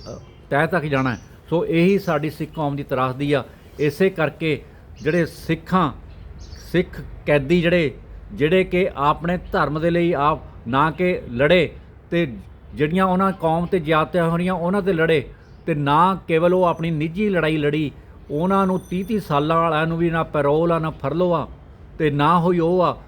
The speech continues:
ਜਦੋਂ ਕਿ ਰਾਜੀਵ ਗਾਂਧੀ ਦੀ ਜਿਹੜੀ ਕਾਤਲ ਸੀਗੀ ਉਹ ਵੀ ਛੁੱਟ ਕੇ ਬਾਹਰ ਆ ਚੁੱਕੇ ਆ, ਪਰ ਇੱਥੇ ਨਹੀਂ।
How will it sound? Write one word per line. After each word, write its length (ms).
ਜਦੋਂ 220
ਕਿ 180
ਰਾਜੀਵ 420
ਗਾਂਧੀ 320
ਦੀ 180
ਜਿਹੜੀ 180
ਕਾਤਲ 480
ਸੀਗੀ 340
ਉਹ 220
ਵੀ 120
ਛੁੱਟ 240
ਕੇ 160
ਬਾਹਰ 380
ਆ 180
ਚੁੱਕੇ 340
ਆ, 140
ਪਰ 220
ਇੱਥੇ 320
ਨਹੀਂ। 180